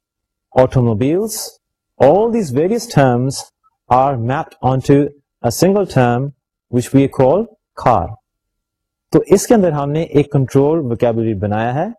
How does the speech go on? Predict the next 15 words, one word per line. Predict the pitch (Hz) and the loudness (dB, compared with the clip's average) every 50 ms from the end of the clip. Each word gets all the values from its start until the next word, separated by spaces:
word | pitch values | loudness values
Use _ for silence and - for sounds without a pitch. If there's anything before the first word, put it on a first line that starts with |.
| _ _ _ _ _ _ _ _ _ _ _ _ | _ _ _ _ _ _ _ _ _ _ _ _
اور | - 147 175 196 | 0 0 0 0
اس | - - 175 - - | -2 -4 -4 -2 0
کے | 156 | 0
ذریعے | 123 127 123 127 131 | 0 2 0 0 -2
سے | 127 - 147 156 196 214 - _ _ _ _ _ _ - | -2 0 0 0 0 -2 -6 _ _ _ _ _ _ -2
ہم | 160 170 151 127 | 0 0 -2 -2
بہتر | 107 113 123 127 123 - 190 202 | -2 -2 -2 0 0 0 0 -2
سرچنگ | - - - 135 131 - 131 120 113 | 0 0 0 0 2 2 2 2 2
ریزلٹس | 104 101 110 120 139 135 - | 0 -2 -2 -4 -4 -4 0
کو | - 156 190 226 233 - _ _ _ _ _ | 2 2 2 2 -2 -6 _ _ _ _ _
پروڈیوس | 131 120 113 127 139 131 - | -4 -2 0 -2 -2 -2 0
کر | - 110 | 0 0
سکتے | 98 - 101 85 - 92 | 2 0 -2 -2 0 -2
ہیں۔ | 87 87 76 - - _ _ _ _ _ _ _ _ _ _ _ _ _ _ _ _ _ _ - 101 | -2 -2 -6 -10 -14 _ _ _ _ _ _ _ _ _ _ _ _ _ _ _ _ _ _ 0 0
This | 139 170 165 - | 0 0 0 -4